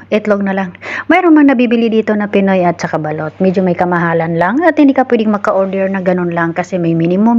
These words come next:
yung order bago ka maka-free delivery sa iyong location. Kaya nagtitiis na lang ako sa itlog. Boiling egg na lang. At okay na to. Masaya na. Happy na. O, di ba?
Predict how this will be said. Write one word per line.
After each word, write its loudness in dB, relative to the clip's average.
yung -2
order 0
bago -2
ka -4
maka-free -6
delivery -8
sa -10
iyong 0
location. -6
Kaya 4
nagtitiis -2
na -2
lang -4
ako -6
sa -4
itlog. -4
Boiling 2
egg 2
na 2
lang. -4
At -4
okay -4
na -4
to. -6
Masaya -6
na. -6
Happy -4
na. -4
O, 0
di -4
ba? -6